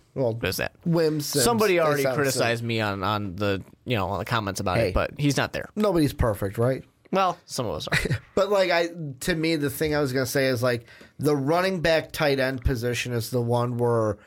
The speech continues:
Speaker 1: that's the one I'm looking at to where if you grab one, especially with that third round pick, either or,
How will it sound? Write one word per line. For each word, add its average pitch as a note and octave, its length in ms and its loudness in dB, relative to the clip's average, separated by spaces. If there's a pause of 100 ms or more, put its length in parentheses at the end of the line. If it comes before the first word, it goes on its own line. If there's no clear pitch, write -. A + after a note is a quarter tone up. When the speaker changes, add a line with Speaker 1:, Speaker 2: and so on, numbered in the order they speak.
(380)
Speaker 1:
that's D#3 520 0
the D#3+ 100 0
one C#3 200 0
I'm C3 160 -2
looking B2+ 380 -4
at B2 220 -2
to C3 80 0
where B2 340 0
if C3+ 260 -2
you C#3 220 2
grab D3 460 2
one, C#3+ 260 2
especially D#3 580 0
with D3 140 0
that C3+ 240 -2
third C#3+ 240 2
round C3+ 280 0
pick, D3 300 0
either C#3+ 320 0
or, D3 520 2